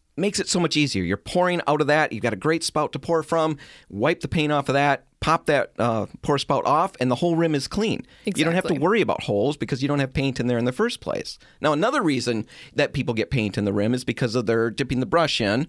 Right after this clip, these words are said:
Speaker 1: We can all picture this. And then we
Speaker 2: Mm-hmm.
Speaker 1: squeegee off one side along that rim, right?
Speaker 2: Yeah.
Speaker 1: 'Cause that's how we think is the right way to load a brush.
Speaker 2: Yep.
Speaker 1: And that loads paint into the rim.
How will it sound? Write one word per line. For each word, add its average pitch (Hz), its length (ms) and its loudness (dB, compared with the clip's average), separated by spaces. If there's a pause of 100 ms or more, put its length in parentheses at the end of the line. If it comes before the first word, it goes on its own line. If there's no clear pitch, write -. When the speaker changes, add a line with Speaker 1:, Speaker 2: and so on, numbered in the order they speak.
Speaker 1:
We 127 80 -2
can 135 100 0
all 135 100 2
picture 131 360 -4
this. 110 340 0
And 208 160 0 (160)
then - 140 0
we 208 180 2
Speaker 2:
Mm-hmm. - 80 -10 (220)
Speaker 1:
squeegee 170 440 0
off 135 220 2
one 151 220 2
side 104 580 2 (400)
along 120 320 2
that 107 180 2
rim, 95 340 0
right? 104 180 4
Speaker 2:
Yeah. 165 160 0
Speaker 1:
'Cause - 100 -10
that's 131 220 0
how 131 120 2
we 120 140 2
think 120 320 -2
is 107 140 -4
the 120 80 0
right 117 220 2
way 123 140 2
to 117 80 0
load 104 240 2
a 104 60 0
brush. 156 340 2
Speaker 2:
Yep. 220 180 0 (100)
Speaker 1:
And 151 140 2
that 135 160 2
loads 123 260 2
paint 107 400 -2
into 101 240 -2
the 117 100 0
rim. 180 380 -2